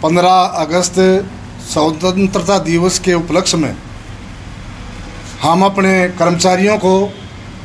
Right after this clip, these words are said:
देशवासियों, प्रदेश के देशवासियों को, सभी को स्वतंत्रता दिवस की हार्दिक शुभकामनाएं देते हैं और अपने चालक संघ की तरफ से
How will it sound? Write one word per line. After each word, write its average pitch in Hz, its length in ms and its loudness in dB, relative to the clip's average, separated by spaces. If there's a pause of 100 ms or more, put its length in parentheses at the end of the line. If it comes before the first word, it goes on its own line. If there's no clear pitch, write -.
(320)
देशवासियों, 190 680 2
प्रदेश 190 400 2
के 180 120 0
देशवासियों 175 640 2
को, 185 280 2 (680)
सभी 208 380 2
को 196 480 4 (140)
स्वतंत्रता 190 640 2
दिवस 190 320 2
की 180 160 2
हार्दिक 147 340 2
शुभकामनाएं 170 600 0
देते 185 240 0
हैं 208 300 0 (920)
और 196 480 2 (1160)
अपने 214 300 0
चालक 220 360 2
संघ 247 220 4
की 214 320 4
तरफ 202 360 0
से 180 380 0